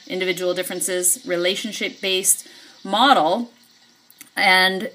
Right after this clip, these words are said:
we talk about how children have these developmental stages that they go through, and neurotypical kids typically go through these stages before they reach kindergarten. But our children with developmental challenges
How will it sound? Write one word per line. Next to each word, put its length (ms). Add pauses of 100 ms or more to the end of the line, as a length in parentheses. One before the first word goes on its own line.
(420)
we 220
talk 360
about 340
how 280
children 720 (540)
have 420
these 240
developmental 760
stages 600
that 220
they 120
go 320
through, 520
and 200
neurotypical 720
kids 460
typically 480
go 180
through 160
these 220
stages 520
before 440
they 160
reach 320
kindergarten. 680 (540)
But 160
our 220
children 440
with 120
developmental 560
challenges 920